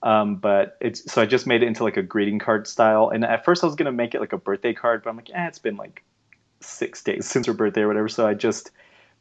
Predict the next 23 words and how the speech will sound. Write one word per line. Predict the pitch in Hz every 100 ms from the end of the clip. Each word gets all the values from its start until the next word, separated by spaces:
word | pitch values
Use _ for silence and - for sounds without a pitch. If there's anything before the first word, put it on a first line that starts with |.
| -
uh, | 110 104
wrote | 107 110 110 - -
some | 113
stuff | 110 120 110
on | 110
the | 101
inside | 98 101 104 104
about, | 113 98 92 - _ 104
you |
know, | 101 98
what | 95
the | 101
show | - 104
means | 101 98 95
to | -
me, | 98 95 95
what | 92 - -
Allison | 92 92 196 131
means | 92 -
to | 98
me | 95
or | 92
whatever. | 95 92 95 95